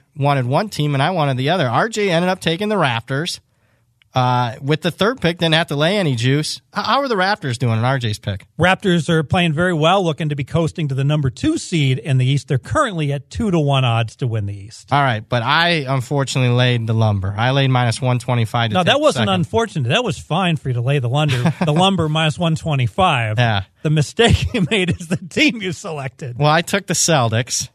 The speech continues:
Speaker 1: And, and where are the Celtics at now?
Speaker 2: Well, the Celtics have, I'm not gonna lie to you, there's been some setbacks with the Celtics <laughs> chemistry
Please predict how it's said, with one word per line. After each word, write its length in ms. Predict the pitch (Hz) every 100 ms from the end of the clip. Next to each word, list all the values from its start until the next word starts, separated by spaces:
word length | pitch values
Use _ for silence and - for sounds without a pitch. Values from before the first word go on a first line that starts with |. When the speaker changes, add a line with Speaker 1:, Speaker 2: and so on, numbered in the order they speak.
| _ - -
Speaker 1:
And, 200 | 160 165
and 240 | 180 185
where 140 | 220 262
are 60 |
the 60 | 247
Celtics 480 | - 247 247 226 233
at 180 | 233 226
now? 300 | 233 247 - _
Speaker 2:
Well, 220 | 196 220
the 80 | 202
Celtics 720 | 156 214 233 - 214 - - -
have, 520 | 190 185 185 180 -
I'm 120 | 196
not 140 | 277 269
gonna 140 | 214
lie 180 | 175 156
to 60 | 135
you, 100 | 131
there's 160 | 131
been 160 | - 190
some 180 | 180 156
setbacks 640 | - 165 - 135 117 -
with 100 | 135
the 60 | 131
Celtics 520 | - 165 156 151 -
<laughs> 0 |
chemistry 720 | - 214 147 - - 143 107